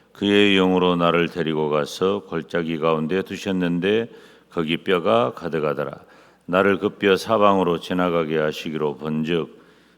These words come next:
그 골짜기 지면에 뼈가 심이 많고 아주 말랐더라.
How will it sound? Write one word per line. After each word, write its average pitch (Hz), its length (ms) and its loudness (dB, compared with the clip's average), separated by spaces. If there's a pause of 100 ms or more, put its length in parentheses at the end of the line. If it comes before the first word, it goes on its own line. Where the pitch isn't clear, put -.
그 92 160 -2
골짜기 95 540 2
지면에 90 440 0
뼈가 95 360 0
심이 95 360 -2
많고 80 760 -2
아주 76 380 -6
말랐더라. 73 760 -4